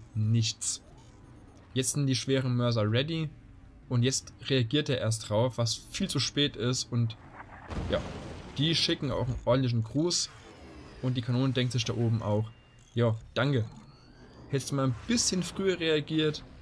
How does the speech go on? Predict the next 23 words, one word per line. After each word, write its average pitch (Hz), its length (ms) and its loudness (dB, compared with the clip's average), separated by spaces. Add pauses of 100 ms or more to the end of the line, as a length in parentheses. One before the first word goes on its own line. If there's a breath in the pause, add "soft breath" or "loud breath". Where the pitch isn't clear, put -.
(140)
mit 147 120 0
sind 135 140 2
die 131 80 -2
Aktive 143 380 -2
für 131 120 -2
den 117 160 2
Plasma 123 560 0
Beam“ 123 360 0
und 117 260 2 (840 loud breath)
ja, 107 180 2
ich 127 160 0
wollte 117 140 -2
eigentlich 127 120 0
ein - 20 -4
bisschen 120 220 2
tiefer, 180 340 -2
genau 131 300 2
da 135 280 2
wollte 131 160 0
ich 123 80 2
hin 160 180 2
mit 139 180 -2
beiden, 131 400 2